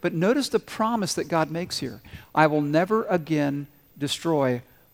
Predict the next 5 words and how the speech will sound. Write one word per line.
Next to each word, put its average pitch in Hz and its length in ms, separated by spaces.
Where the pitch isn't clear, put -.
all 139 160
living 131 260
things." 117 440
God 190 380
rescues 135 1120